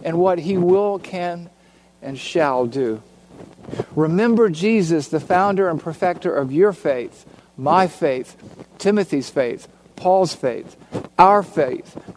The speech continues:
and be confident in the one in whom you have trusted. Remember that great passage last week, "I know whom I believed in,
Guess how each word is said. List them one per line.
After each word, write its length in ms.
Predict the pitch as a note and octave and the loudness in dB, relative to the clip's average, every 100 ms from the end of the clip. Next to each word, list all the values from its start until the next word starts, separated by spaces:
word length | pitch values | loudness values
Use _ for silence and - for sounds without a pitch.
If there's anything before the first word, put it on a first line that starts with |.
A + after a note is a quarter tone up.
| - | -12
and 100 | D#3 | -2
be 80 | D#3+ | -2
confident 760 | E3+ - G#3+ A3 - F3+ E3 - | -2 -2 -2 -2 -2 -6 -6 -10
in 140 | D3+ D3+ | -6 2
the 80 | |
one 400 | C#3+ D#3 F3 F3+ F3+ - - | 2 2 0 -4 -10 -20 -18
in 80 | C#3+ | -12
whom 240 | C3+ E3 | -8 -4
you 120 | E3 D#3+ | 0 0
have 160 | C#3+ | 0
trusted. 540 | - - D#3 - B2+ A#2 | -4 -2 -2 -2 -10 -6
Remember 240 | D3 F#3 | -4 0
that 180 | F3 A2 | -2 0
great 260 | D#3+ D#3 - - - - _ - | 0 -2 -4 -20 -20 -20 _ -10
passage 500 | - E3 D3 D3+ C3+ | 0 2 2 -2 -2
last 280 | C#3 C#3 D#3 | 0 0 -2
week, 200 | C#3+ - | -4 -2
"I 160 | B2 | -4
know 460 | B2 C#3+ D#3+ E3+ E3 - - - - | -4 -2 0 0 -4 -12 -20 -20 -12
whom 220 | D3+ C#3 | -6 -2
I 160 | C#3 C3+ | -2 -2
believed 520 | A#2+ B2 C3+ C3+ B2 | -2 -2 -2 -2 -4
in, 240 | A#2+ A2+ | -6 -8